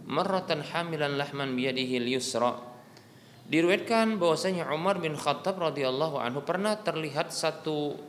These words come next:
hari, satu waktu, itu membawa daging di tangan kirinya dan membawa, eh, gandum di tangan kanannya. Sementara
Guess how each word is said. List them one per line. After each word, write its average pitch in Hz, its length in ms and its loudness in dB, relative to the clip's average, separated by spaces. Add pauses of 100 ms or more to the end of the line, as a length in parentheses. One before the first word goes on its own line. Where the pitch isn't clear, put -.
(120)
hari, 156 400 0
satu 143 400 -2
waktu, 131 480 -2 (560)
itu 208 400 -2
membawa 170 800 0
daging 143 800 -2 (320)
di 156 160 0
tangan 160 400 -2
kirinya 170 800 -2 (480)
dan 185 560 0 (160)
membawa, 147 960 4 (960)
eh, 139 320 4
gandum 156 720 2
di 156 160 0
tangan 165 320 2
kanannya. 165 800 -2
Sementara 170 560 0